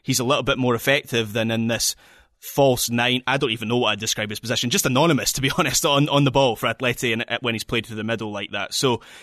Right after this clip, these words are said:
Atletico Madrid actually have a really strong group of forwards, but Sim-, Simeone just continues to mismanage them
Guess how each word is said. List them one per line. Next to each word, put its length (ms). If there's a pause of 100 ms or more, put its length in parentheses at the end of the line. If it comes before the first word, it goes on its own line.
(240)
Atletico 360
Madrid 260
actually 340
have 220
a 80
really 340
strong 580
group 220
of 80
forwards, 680 (380)
but 220 (120)
Sim-, 320
Simeone 580
just 320
continues 800
to 140
mismanage 800
them 380